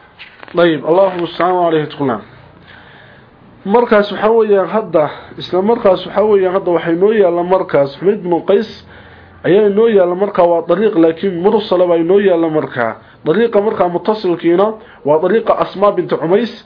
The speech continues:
sida cinda Tirmidhi wa Ibn Maajah ba ah. Oo dee hadda mursal weeyaan, laakiin dariiqiisa saxa markaa. Waay.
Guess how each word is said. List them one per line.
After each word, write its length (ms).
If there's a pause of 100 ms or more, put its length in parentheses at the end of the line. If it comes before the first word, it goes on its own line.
(180)
sida 420
cinda 240
Tirmidhi 540 (160)
wa 120
Ibn 160
Maajah 400
ba 100 (100)
ah. 80 (560)
Oo 160
dee 180
hadda 180
mursal 360
weeyaan, 320
laakiin 420 (440)
dariiqiisa 600
saxa 360
markaa. 420 (800)
Waay. 460